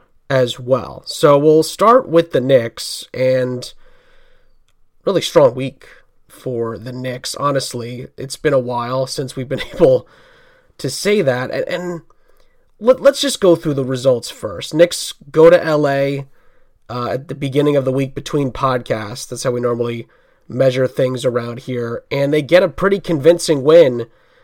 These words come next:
against the Clippers, who had kind of righted the ship a little bit,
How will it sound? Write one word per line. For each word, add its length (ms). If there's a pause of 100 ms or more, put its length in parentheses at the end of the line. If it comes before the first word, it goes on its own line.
(400)
against 540
the 80
Clippers, 680
who 340
had 160
kind 240
of 240
righted 400
the 80
ship 300
a 40
little 320
bit, 400